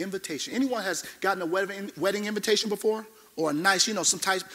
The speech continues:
a nice invitation before? You know, it's usually on some nice paper. It has little nice handwriting, cursive and all that. It's really nice, and it comes in the, these really nice envelopes. So when you see that word whosoever, this God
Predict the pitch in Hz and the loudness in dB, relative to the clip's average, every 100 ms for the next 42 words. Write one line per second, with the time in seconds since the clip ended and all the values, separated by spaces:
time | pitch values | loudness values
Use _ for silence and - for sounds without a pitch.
0 | - 147 143 185 196 185 196 185 - 196 | -6 -4 0 2 4 2 0 -4 0 -2
1 | 208 202 214 220 220 - - - 196 214 | -2 -6 -6 -8 -12 -18 -14 -6 -2 2
2 | 196 170 202 196 196 180 165 143 160 196 | 4 2 2 0 -2 -2 -2 -4 -6 -4
3 | - 190 196 214 208 - - - - 180 | -4 -2 -4 -6 -18 -20 -18 -14 -4 0
4 | 180 135 175 170 139 156 190 180 - - | 2 4 4 4 2 4 6 6 4 -4
5 | - 190 202 185 185 170 196 202 208 190 | -2 0 2 0 -2 0 2 4 4 2
6 | 196 202 202 214 196 - - - 165 143 | 0 -4 -4 -6 -8 -14 -4 4 4 4
7 | 220 214 185 196 220 - - 190 180 - | 2 2 0 -2 -4 -6 -4 2 4 4
8 | 214 190 196 170 - - 180 147 170 220 | 4 6 6 6 0 4 6 6 8 8
9 | 214 185 - 104 - - - 170 208 202 | 6 4 4 4 4 0 -4 -2 0 0
10 | 226 208 - - - - _ _ _ _ | 0 0 -2 -4 -8 -20 _ _ _ _
11 | _ _ - 202 - 147 202 269 330 285 | _ _ 0 0 -2 -4 0 4 4 4
12 | 269 240 240 - 262 - 233 240 240 - | 0 -2 -4 -2 -2 -2 -2 -6 -10 -18
13 | - - - 254 269 151 127 196 233 185 | -18 -18 -4 2 2 2 0 0 0 -2
14 | 143 | -4